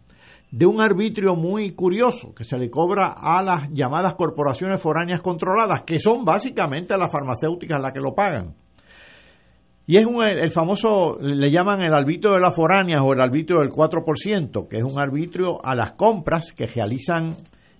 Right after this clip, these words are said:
eh, farmacéuticas del exterior que están vinculadas a, eh, las plantas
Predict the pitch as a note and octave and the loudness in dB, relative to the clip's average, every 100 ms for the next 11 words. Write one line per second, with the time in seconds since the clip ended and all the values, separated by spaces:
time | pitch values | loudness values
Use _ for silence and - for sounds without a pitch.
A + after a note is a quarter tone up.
0 | _ C3+ C3+ C3 A#2+ D3+ C3 A#2+ D#3 D#3 | _ -6 -2 -4 -2 -4 -4 -4 -4 -4
1 | E3 D#3+ D#3+ E3+ E3 F#3 F3+ D#3+ F3 - | -4 -2 -2 -2 -4 -6 -2 0 0 -6
2 | _ _ _ _ _ - D#3+ - G3 G3 | _ _ _ _ _ -8 -4 -2 -2 0
3 | A3+ F#3 - E3 G3 G3+ D#3+ B2+ - - | 0 0 2 8 10 10 8 0 -8 -18
4 | - _ - D3+ F3+ F#3 - _ _ _ | -20 _ -2 2 2 0 -8 _ _ _
5 | _ _ _ C3+ B2+ A#2+ A#2 A2+ A2+ A2 | _ _ _ -2 0 2 2 2 0 0
6 | A2+ A2 C3 - - F3+ F3+ D3+ C3 | -2 -6 -10 -16 2 4 6 4 -2